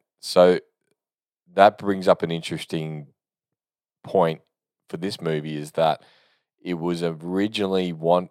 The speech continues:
well, they originally, they had a competition in the production office between the interns, and they were gonna say, "All right, best,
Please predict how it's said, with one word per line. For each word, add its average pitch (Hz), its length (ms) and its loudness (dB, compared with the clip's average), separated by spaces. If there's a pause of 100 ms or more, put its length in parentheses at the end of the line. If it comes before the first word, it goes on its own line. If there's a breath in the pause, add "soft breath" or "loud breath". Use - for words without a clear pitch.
well, 80 320 0 (320 soft breath)
they 98 80 6
originally, 113 600 6
they 92 120 6
had 120 160 4
a 123 40 -2
competition 87 760 -4
in 82 180 -12
the 80 200 -2
production 78 680 -2 (800)
office 82 400 0 (120)
between 85 360 -4
the 78 100 -4
interns, 73 540 -8 (220)
and 80 140 -4
they 80 60 4
were 82 100 4
gonna 80 180 -4
say, 80 260 4
"All 85 80 2
right, 80 260 4
best, - 400 -2